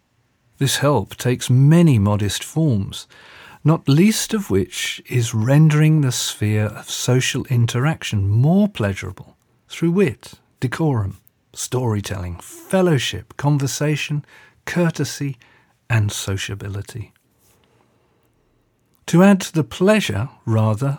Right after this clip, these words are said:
than the misery of life. That is the arca or first principle of Boccaccio's humanism,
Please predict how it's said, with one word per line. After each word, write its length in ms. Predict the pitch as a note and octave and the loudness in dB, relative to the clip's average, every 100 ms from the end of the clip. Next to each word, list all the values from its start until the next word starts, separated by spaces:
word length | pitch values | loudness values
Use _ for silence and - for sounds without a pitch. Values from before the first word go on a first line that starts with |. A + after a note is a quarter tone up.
| - | -6
than 180 | - C#3+ | 0 2
the 40 | D#3 | 4
misery 420 | F#3+ G3 G#2+ G2+ | 4 2 -2 -2
of 140 | F#2 | -4
life. 460 | G2 G2 G2 - - _ _ _ _ _ _ _ _ _ _ _ - | -6 -6 -8 -18 -20 _ _ _ _ _ _ _ _ _ _ _ -4
That 580 | C#3+ F#3 C3 - - - | 0 2 0 -4 -16 -8
is 200 | B2+ A2+ | -4 -2
the 140 | A#2+ B2 | 0 2
arca 440 | D3 C#3 - G2+ - | 2 0 -4 -6 -4
or 180 | A#2+ | -2
first 600 | A2+ - D3+ D#3+ D3+ - | -2 -4 -2 0 -2 -6
principle 600 | - A2 G2+ - A2+ A2+ - - | -4 -2 -4 -8 -8 -8 -10 -12
of 120 | G#2+ | -8
Boccaccio's 680 | A2+ - G2+ - G2+ G2+ - | -6 -6 -8 -6 -6 -6 -2
humanism, 640 | A2 A2 G2 G2 - | 0 0 0 -4 -8